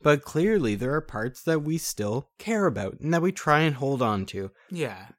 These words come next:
Speaker 2: The nineties are the memories that we share with each other.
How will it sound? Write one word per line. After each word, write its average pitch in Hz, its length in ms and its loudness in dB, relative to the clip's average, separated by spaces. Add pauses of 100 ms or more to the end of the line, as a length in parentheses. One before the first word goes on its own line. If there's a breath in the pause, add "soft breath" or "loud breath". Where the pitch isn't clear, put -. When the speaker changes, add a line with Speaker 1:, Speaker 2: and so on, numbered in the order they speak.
Speaker 2:
The 147 80 -8
nineties 202 680 -4
are 165 180 0
the 151 100 -2
memories 143 460 -4
that 139 200 -2
we 127 80 -6
share 120 320 -4
with 117 160 -8
each 113 220 -12
other. 110 460 -8